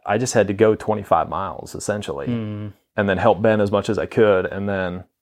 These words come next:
Speaker 1: ride it in. Well, that course doesn't allow you to do that. So
Speaker 2: Yeah.
Speaker 1: I was low on calories. I wasn't hydrating. Um, <laughs> I, I ended up riding the final climb. I get dropped right after. I successfully make the breakaway. Um,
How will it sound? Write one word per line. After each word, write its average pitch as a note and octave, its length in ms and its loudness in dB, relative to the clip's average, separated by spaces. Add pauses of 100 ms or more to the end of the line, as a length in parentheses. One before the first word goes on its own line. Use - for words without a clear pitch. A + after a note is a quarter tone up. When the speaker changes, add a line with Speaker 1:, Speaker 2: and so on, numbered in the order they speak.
(140)
Speaker 1:
ride F#2+ 320 4
it F2+ 100 0
in. F#2+ 300 -2 (520)
Well, A2 140 4
that C3+ 120 2
course C#3+ 260 2
doesn't A2 220 2
allow G#2 220 0
you F#2+ 140 -4
to F#2 100 -6
do A#2 160 -2
that. C3 360 -2
So G#2 420 2
Speaker 2:
Yeah. A2+ 40 0
Speaker 1:
I - 20 2
was G#2 140 0
low C3 400 6
on C3+ 160 2
calories. G#2+ 760 2
I G2 80 -2
wasn't A#2 360 2
hydrating. G2 720 -6 (460)
Um, F2+ 640 0
<laughs> A#2 120 -10 (220)
I, A2+ 260 -2
I A2+ 120 4
ended C#3 120 2
up - 240 4
riding A#2 560 6
the G2+ 100 0
final A2+ 380 2
climb. G#2+ 300 0
I - 20 2
get B2 160 2
dropped A2 460 4
right G#2+ 180 4
after. G#2+ 320 2
I A2+ 220 2 (100)
successfully D3 580 0
make C3 260 2
the B2+ 60 0
breakaway. G#2 680 2 (540)
Um, G2+ 560 4